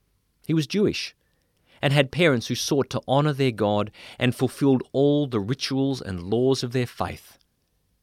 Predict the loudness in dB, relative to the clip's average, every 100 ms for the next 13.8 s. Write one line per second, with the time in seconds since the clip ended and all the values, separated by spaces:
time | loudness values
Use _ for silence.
0 | _ -12 -6 -4 -2 -4 -4 -10 -10 -6
1 | -4 -2 -4 -4 -4 -4 -8 -10 -14 -18
2 | _ _ _ -20 -20 -20 _ _ _ 2
3 | 4 4 0 -6 -10 _ _ _ _ _
4 | _ -2 -2 -2 -4 -6 -2 0 2 0
5 | -4 -4 -4 -6 -2 -2 0 0 0 0
6 | 0 4 4 2 0 -2 -2 4 6 6
7 | 2 0 4 4 4 -4 -4 -6 -2 0
8 | 2 -2 -6 -6 0 2 2 -2 -6 -2
9 | 0 0 -2 -6 -12 _ _ _ -8 -8
10 | -6 -8 -10 -12 -20 _ _ _ _ _
11 | _ _ _ _ _ _ _ _ _ _
12 | -8 -6 -2 -2 -4 -10 -14 0 4 4
13 | 4 0 0 0 -2 -4 -8 -14